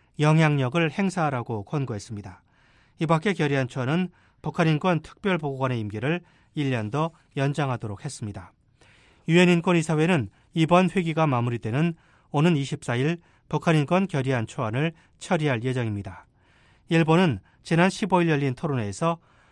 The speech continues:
북한 인권 결의안을 제출할 것이라고 밝히면서 이 결의안이 만장일치 합의를 통해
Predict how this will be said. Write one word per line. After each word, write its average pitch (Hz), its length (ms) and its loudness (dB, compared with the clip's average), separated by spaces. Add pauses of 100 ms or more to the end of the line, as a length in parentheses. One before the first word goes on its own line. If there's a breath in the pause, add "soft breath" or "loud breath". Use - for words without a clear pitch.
(120)
북한 170 280 2
인권 175 340 2
결의안을 139 560 -2
제출할 165 400 -2
것이라고 139 460 -6
밝히면서 104 600 -8 (360 soft breath)
이 147 140 0
결의안이 135 560 -2 (240 soft breath)
만장일치 143 680 0
합의를 156 380 -4
통해 117 360 -4